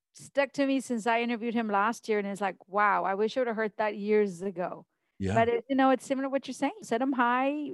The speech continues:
Speaker 2: Set 'em
Speaker 1: challenge
Speaker 2: high.
Speaker 1: yourself, and
Speaker 2: Set 'em high.
Speaker 1: Thank
Speaker 2: Because
Speaker 1: you.
Speaker 2: you're, you're gonna, you're gonna progress, and you're gonna find yourself,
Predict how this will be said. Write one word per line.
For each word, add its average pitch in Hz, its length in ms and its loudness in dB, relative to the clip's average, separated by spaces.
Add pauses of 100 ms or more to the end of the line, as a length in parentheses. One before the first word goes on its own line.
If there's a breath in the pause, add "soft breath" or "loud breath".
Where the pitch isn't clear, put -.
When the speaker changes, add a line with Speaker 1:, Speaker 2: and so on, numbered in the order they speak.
(100)
Speaker 2:
Set 220 200 0
'em 220 80 2
Speaker 1:
challenge 247 160 0 (100)
Speaker 2:
high. 254 120 -2
Speaker 1:
yourself, 247 520 2
and 214 220 -6 (180)
Speaker 2:
Set 98 80 -12
'em 95 100 -8
high. 87 340 -8 (120)
Speaker 1:
Thank 202 380 -10
Speaker 2:
Because 190 460 -2
Speaker 1:
you. 120 60 -4
Speaker 2:
you're, 147 160 6
you're 127 280 4
gonna, 131 300 4
you're 110 200 0
gonna 131 200 0
progress, 107 720 -4 (160)
and 104 120 2
you're 101 120 2
gonna 113 180 4
find 151 380 0
yourself, 95 520 -2